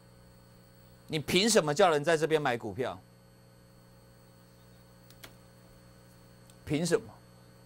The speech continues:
如果你自己都不敢在这个地方买股票的话，那你还叫人去买股票？你就是在昧着良心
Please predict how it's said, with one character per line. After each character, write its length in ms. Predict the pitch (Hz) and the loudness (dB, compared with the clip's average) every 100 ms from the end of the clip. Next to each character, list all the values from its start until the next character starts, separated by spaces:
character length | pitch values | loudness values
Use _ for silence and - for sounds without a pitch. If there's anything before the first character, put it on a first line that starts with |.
| - - - - - - - - - - - - - - - | -20 -20 -20 -20 -20 -20 -20 -20 -20 -20 -20 -20 -20 -18 0
如 160 | 240 | 4
果 100 | 294 | 6
你 140 | 196 147 | 4 0
自 220 | 294 254 | -2 -2
己 180 | - 117 | -2 -2
都 160 | 185 | 0
不 140 | 185 220 | 0 0
敢 240 | 156 117 | 0 2
在 160 | 175 160 | 0 0
这 100 | 165 | -2
个 100 | 151 | -2
地 140 | 160 | 0
方 160 | 147 151 | 0 0
买 220 | 135 139 | -2 -4
股 160 | 117 | -6
票 200 | 98 139 | -2 -2
的 140 | 110 98 | -2 -4
话， 240 | 123 95 - - - - - - - - - - - - - - - - - - | -6 -8 -12 -20 -20 -20 -20 -20 -20 -20 -20 -20 -20 -20 -20 -20 -20 -20 -20 -2
那 120 | 226 | 0
你 100 | 170 | 2
还 120 | 135 | 0
叫 160 | 131 175 | 2 2
人 140 | 131 | 2
去 80 | 165 | -4
买 180 | 139 120 | -4 -6
股 140 | 104 | -6
票？ 260 | 87 120 87 - - - - - - - - - - - - - - - - - - - - - | -6 -6 -8 -16 -20 -20 -20 -20 -20 -20 -20 -20 -20 -20 -20 -20 -20 -20 -20 -20 -20 -20 -20 -8
你 160 | 135 | -4
就 220 | 120 185 | 0 0
是 160 | 156 170 | 2 2
在 140 | 165 | 2
昧 240 | 156 185 147 | 2 0 -2
着 100 | 120 | 0
良 240 | 117 104 | -2 -4
心 300 | 120 123 101 | -6 -8 -10